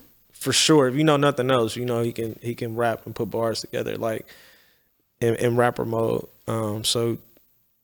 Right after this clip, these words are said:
seeing you step out and really, like, not only just do it, but, like, go full,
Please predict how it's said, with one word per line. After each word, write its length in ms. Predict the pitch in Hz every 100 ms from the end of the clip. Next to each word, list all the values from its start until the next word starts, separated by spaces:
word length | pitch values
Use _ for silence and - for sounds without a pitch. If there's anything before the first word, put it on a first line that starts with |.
| _ _ _ _ -
seeing 400 | - - 151 139
you 280 | 139 135 127 131 -
step 420 | - - - 151 139
out 380 | 147 135 - -
and 200 | 123 120
really, 320 | 135 135 131
like, 380 | 123 117 113 107 - _ _ _ _ -
not 260 | 120 139
only 300 | 147 139 135
just 280 | 127 120 117
do 280 | 139 156 156
it, 120 | 135
but, 120 | 127
like, 320 | 123 113 110
go 340 | 110 123 120 120
full, 500 | - - 135 127